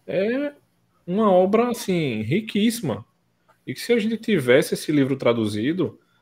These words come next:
seria importantíssimo como um, um, um, um, um livro de pesquisa. Por quê? É um autor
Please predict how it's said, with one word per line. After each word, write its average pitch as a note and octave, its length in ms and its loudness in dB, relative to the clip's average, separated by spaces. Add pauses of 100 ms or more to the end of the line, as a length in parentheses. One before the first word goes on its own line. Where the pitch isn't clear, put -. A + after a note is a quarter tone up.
(140)
seria G3+ 300 0
importantíssimo G#3+ 960 -2
como E3 260 -2
um, F3+ 220 -2
um, D3 240 -6
um, C3 420 -6
um, A2+ 340 -6 (680)
um E3 140 2
livro F3+ 180 2
de G3 80 -2
pesquisa. F3+ 580 4
Por G#3+ 280 0
quê? B2 260 2
É B2+ 80 2
um D3 80 2
autor E3 580 2